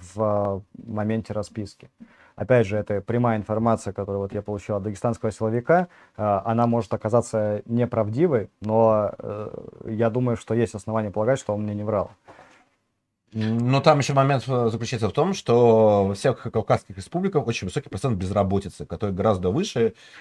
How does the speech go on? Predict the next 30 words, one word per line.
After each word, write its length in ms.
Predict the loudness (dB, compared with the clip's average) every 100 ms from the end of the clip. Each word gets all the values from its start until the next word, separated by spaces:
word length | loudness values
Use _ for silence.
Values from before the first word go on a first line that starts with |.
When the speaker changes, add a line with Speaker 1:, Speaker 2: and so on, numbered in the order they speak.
| -18
Speaker 2:
чем, 360 | -2 2 2 4
э, 180 | 4 4
в 40 | 4
европейской 420 | 2 0 -4 -2
части, 260 | -2 -2
допустим, 420 | -6 -12 -16 -14 -16
российской. 440 | -14 -16 -16 -20 _ _ _ _
Вот. 360 | -2 -2 -4 -4
И, 580 | 2 4 6 6 4 4
э, 380 | 2 2 0 -2
социальных 400 | 0 2 2 0
лифтов 340 | -2 0 0 -2 _ _ _ _ _ _ _
там 220 | 4 4
не 60 | 2
так 180 | 0 2
много, 260 | 2 0 -12 -14
на 80 | -8
самом 220 | -6 -2
деле, 120 | -2
учитывая 380 | -2 -2 -2 -2
тот 180 | -2 4
факт, 200 | 4 2
что 760 | -2 0 2 0 -2 -2 -6 -10 -2
общество 360 | 0 0 -2 -4
там 100 | -2
находится 440 | -2 4 4 4 0
на 280 | 4 4
раннефеодальном 640 | 4 2 0 -2 0 0 0
уровне 280 | -2 -2 -2
развития 520 | -2 -2 -2 -4